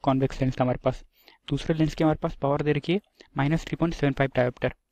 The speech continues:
यानी पी टू की वैल्यू दे रखी है हमारे पास माइनस थ्री पॉइंट सेवन फ़ाइव डायोप्टर। ठीक है, तो इसकी पावर नेगेटिव है, इसलिए एक कॉन्केव लेंस है। ठीक है, तो हम जानते हैं पावर क्या होता है, पावर होता है one by F।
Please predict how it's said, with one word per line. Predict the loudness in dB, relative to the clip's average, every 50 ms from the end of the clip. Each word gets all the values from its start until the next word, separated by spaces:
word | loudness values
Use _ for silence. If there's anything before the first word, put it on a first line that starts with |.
| _ -4
यानी | -2 -2
पी | -2 -2 -4 -2
टू | -2 -4
की | -2 -2
वैल्यू | -2 -2 0 -2
दे | -2
रखी | -2 -2 -2
है | -4
हमारे | -4 -4 -4
पास | -4 -6 -4 -4 -2
माइनस | 0 2 0 0 -2
थ्री | -4 -6 -4
पॉइंट | -4 -4 -4 -4 -8 -12 -16
सेवन | -6 -4 -2 -2 2
फ़ाइव | 2 2 2 2 0
डायोप्टर। | -2 -2 -2 -2 -4 -4 -4 -4 _ _ _ _ _
ठीक | -4 -2 -2
है, | -2
तो | -2 -2 -2
इसकी | -2 -4 -4 -4 -2
पावर | 0 2 2 4
नेगेटिव | 2 2 2 0 -4 -2 -4
है, | -4
इसलिए | -4 -2 -2 0 0 0
एक | 0 0
कॉन्केव | 0 0 0 2 2 0 2
लेंस | 2 -2 -2 -2 -2 -4
है। | -4 -6 _ _ _ _ _ _ -20
ठीक | -4 -2
है, | -2 -2 -2 _ -20 -20 _ _ _ -6
तो | -2 -2
हम | 0 2
जानते | 2 0 2 2 0
हैं | 0 0 2
पावर | 2 2 0 0
क्या | 0 -2
होता | -2 -2 -2
है, | -4 -4 _ _ -20 -20 -20 _ 0
पावर | 0 0 2 0 -2
होता | -2 0 0
है | 2
one | 2 2 2 2 2
by | 2 2 2
F। | 0 0 -4 -12